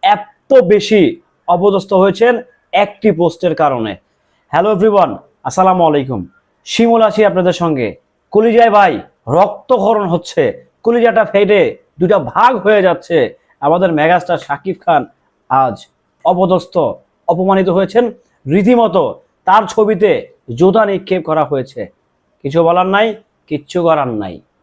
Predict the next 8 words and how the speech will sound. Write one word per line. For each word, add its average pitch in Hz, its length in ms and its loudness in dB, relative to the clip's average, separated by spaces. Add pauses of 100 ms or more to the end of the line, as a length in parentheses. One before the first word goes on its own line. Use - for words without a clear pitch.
(920)
কিচ্ছু 226 400 -2
বলার 208 260 2
নাই, 254 240 -2 (300)
কিচ্ছু - 400 -4
করার 180 280 2
নাই। 107 280 -6 (420)
স্বামী 151 340 -4
বিদেশ। 113 440 -6